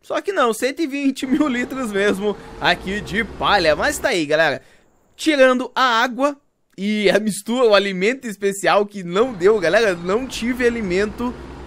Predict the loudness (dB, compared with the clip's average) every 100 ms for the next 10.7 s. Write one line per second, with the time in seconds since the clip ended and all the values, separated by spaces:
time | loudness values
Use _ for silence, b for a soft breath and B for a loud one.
0 | -16 -6 0 2 4 2 -2 -6 -4 -2
1 | -2 -2 0 0 2 0 0 0 -2 -2
2 | -2 -2 2 4 4 2 -2 -2 -4 -4
3 | -2 0 0 0 0 0 0 -8 -6 -6
4 | -2 0 0 0 -6 -8 -14 -16 -16 -16
5 | -14 -14 -6 0 2 2 0 -2 -2 -2
6 | -4 -2 -2 -2 -4 -6 -2 0 0 0
7 | 2 2 2 2 4 4 4 4 4 2
8 | -2 -6 -6 2 4 4 4 2 2 0
9 | -2 -2 -2 0 -2 -2 -6 -4 -4 -2
10 | -2 -2 -2 -4 -2 -2